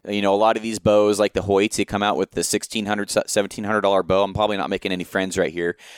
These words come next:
And then you have side plate issues where your freaking sight won't line up to your bow, and you have to upgrade. Or yeah, and th-, yeah, it's just stuff like that. And then shit's falling off, the plating's falling off 'cause the glue wasn't done properly, or,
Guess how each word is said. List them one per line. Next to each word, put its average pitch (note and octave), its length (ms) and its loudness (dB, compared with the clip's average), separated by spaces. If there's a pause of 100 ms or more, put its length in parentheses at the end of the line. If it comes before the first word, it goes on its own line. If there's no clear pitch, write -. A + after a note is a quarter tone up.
(120)
And G#2 140 0
then A2 80 2
you A2+ 80 0
have G#2+ 160 0
side F#2+ 380 -2
plate A2 220 4
issues A2+ 360 2
where G#2+ 80 2
your F#2+ 120 0
freaking G#2 360 -2
sight F2 320 0
won't A2 240 -2
line G2+ 240 0
up G#2+ 180 0
to A2+ 100 -4
your F#2 180 2
bow, F2+ 260 4
and A2 100 0
you G2 80 -6
have G2 180 -4
to F2 180 0 (400)
upgrade. A2+ 560 2
Or - 20 -2
yeah, A2+ 260 2
and A2+ 140 -8
th-, B2 120 -2 (120)
yeah, G#2+ 240 -2
it's A#2 160 -8
just - 160 -2
stuff - 220 2
like B2+ 160 0
that. F#2+ 240 0
And G2 100 -8
then F#2 260 -4 (340)
shit's - 300 -2
falling A2+ 360 0
off, G#2 180 0
the - 80 -10
plating's G#2+ 400 -2
falling G2+ 300 0
off G#2 160 -2
'cause F#2+ 160 -4
the F2+ 60 -12
glue D#3+ 280 0
wasn't G#2 480 0
done G#2 220 0
properly, G2+ 720 0
or, F2+ 240 0